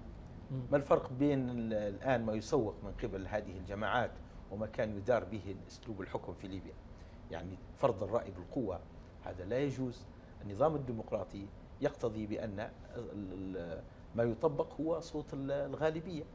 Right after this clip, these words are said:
Speaker 1: نعم. طيب، ترى أن هذا التيار الآن يسير بليبيا إلى أين؟ إلى أن تتحول إمارة إسلامية مثلًا؟ إلى أن تكون نموذجًا عن ما تقدمه
Speaker 2: ي-،
Speaker 1: داعش في
Speaker 2: يسير
Speaker 1: مناطق في
Speaker 2: بليبيا
Speaker 1: العراق
Speaker 2: إلى،
Speaker 1: وسوريا؟
Speaker 2: يسير بليبيا إلى دولة فاشلة،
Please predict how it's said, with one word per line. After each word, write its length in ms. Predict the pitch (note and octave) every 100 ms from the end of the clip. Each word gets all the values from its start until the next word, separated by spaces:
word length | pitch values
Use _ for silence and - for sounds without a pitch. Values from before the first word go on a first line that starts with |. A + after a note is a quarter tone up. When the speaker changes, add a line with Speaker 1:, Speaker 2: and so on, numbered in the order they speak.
| - C#3
Speaker 1:
نعم. 120 | A2+ - - E3+
طيب، 140 | C#3
ترى 300 | F3 E3+ D#3
أن 120 | D#3
هذا 380 | C#3 D#3 D3+ C3+
التيار 460 | C3 C#3 C3 C3+ C#3
الآن 460 | C3+ C#3 C#3+ C3+ B2+ B2+ C3
يسير 440 | C3 C3 A#2+ D3 C#3
بليبيا 420 | C3 C3+ C3 -
إلى 180 | B2+ C3
أين؟ 380 | - B2+ A#2 B2+
إلى 300 | B2+ B2+ C3
أن 120 | C3+
تتحول 500 | C#3+ - C#3+ C#3 C3+
إمارة 360 | B2+ B2+ C#3 D3
إسلامية 600 | C#3 - C#3+ D3+ D#3 D3+
مثلًا؟ 680 | D3+ D3 D#3 D#3+ D#3+ D#3+ B2+
إلى 220 | B2+ B2+
أن 80 | A#2
تكون 280 | B2+ C#3+ C#3
نموذجًا 580 | C3+ D3+ D3 C#3 C#3
عن 360 | B2+ C3+ D3 C#3
ما 120 | C#3
تقدمه 580 | C3+ C3 C3 C#3 C#3 A#2
Speaker 2:
ي-، 20 |
Speaker 1:
داعش 420 | A#2 C3+ C#3+ D#3+
في 100 | -
Speaker 2:
يسير 160 | C#3+ C3+
Speaker 1:
مناطق 220 | C3 B2+
في 280 | C#3+ C#3 C3+
Speaker 2:
بليبيا 180 | C3+ C3
Speaker 1:
العراق 180 | C#3 B2+
Speaker 2:
إلى، 220 | B2+ C3
Speaker 1:
وسوريا؟ 320 | D3 D#3 D#3+ G2
Speaker 2:
يسير 340 | F#2+ - A#2+
بليبيا 420 | G2 G#2 A#2 A#2 G#2
إلى 260 | G#2+ G2
دولة 420 | G#2+ A#2 G#2+ G#2+
فاشلة، 580 | G2+ A#2 G2+ - G#2+ A#2